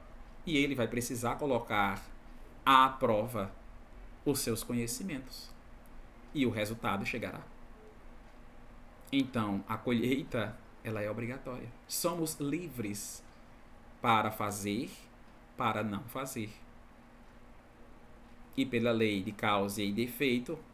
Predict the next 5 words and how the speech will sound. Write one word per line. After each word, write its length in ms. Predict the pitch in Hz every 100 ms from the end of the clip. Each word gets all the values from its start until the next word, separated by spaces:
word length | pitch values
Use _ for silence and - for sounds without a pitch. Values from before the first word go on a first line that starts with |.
| -
nós 840 | 117 120 127 143 147 156 - - - - - - -
colheremos 840 | - 170 202 202 147 113 101 104 -
aquilo 280 | 120 110 104
que 120 | 101
fizemos. 560 | 135 - - - -